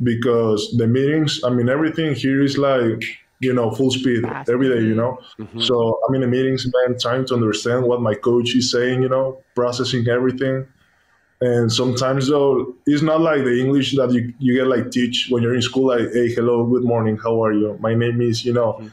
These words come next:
Speaker 1: It's like, these guys have slang, you know? And
Speaker 2: Yeah.
Speaker 1: my English at that time, it only worked from, like, eight A M to eight P M, you know? It, it, it was like a shift.
Speaker 2: Yeah.
Speaker 1: So by eight P M, I was like, "Man, I can't even talk it,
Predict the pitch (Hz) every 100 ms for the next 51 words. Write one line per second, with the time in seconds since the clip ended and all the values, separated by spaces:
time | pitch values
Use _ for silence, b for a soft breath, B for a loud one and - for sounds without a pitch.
0 | _ - 127 143 147 117 104 135 156 151
1 | 143 - 127 123 120 110 107 101 - 123
2 | 139 156 - _ _ _ _ _ _ -
3 | 120 117 120 120 113 117 135 143 170 127
4 | 123 123 123 131 127 _ - 131 127 135
5 | 131 131 131 123 113 107 - - 120 131
6 | 127 123 127 123 123 117 117 120 113 110
7 | 113 120 127 135 131 135 127 127 151 135
8 | 131 131 139 127 104 - 117 113 - _
9 | _ _ _ - 160 131 120 113 107 -
10 | - 120 120 131 131 135 131 123 120 120
11 | 117 113 120 117 117 127 123 117 127 135
12 | 156